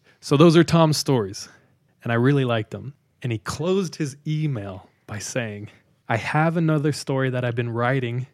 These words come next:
since we started following each other on Instagram. I listened to your show and become a regular listener. It's taken a while to write this other story because I feel like I can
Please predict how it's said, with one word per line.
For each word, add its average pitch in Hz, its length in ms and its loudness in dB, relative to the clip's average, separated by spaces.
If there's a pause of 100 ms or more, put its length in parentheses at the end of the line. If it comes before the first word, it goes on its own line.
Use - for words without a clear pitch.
(180)
since - 440 -6
we 135 80 -2
started 120 360 -2
following 113 400 0
each 110 140 -6
other 107 160 -6
on 104 80 -8
Instagram. 113 420 -8 (540)
I 123 100 -2
listened 143 400 0
to - 80 -4
your 170 120 2
show 135 260 -4
and 123 80 -4
become 127 260 -4
a 123 60 -4
regular 117 340 -4
listener. 110 460 -10 (260)
It's - 160 -14
taken 165 360 -4
a 160 60 0
while 143 320 2
to 139 120 -4
write 131 240 0
this 123 200 -8
other 139 240 -2
story 110 600 -8 (240)
because 131 260 -8
I 117 80 -4
feel 143 320 -2
like 117 400 -6 (160)
I 127 80 -4
can - 160 -10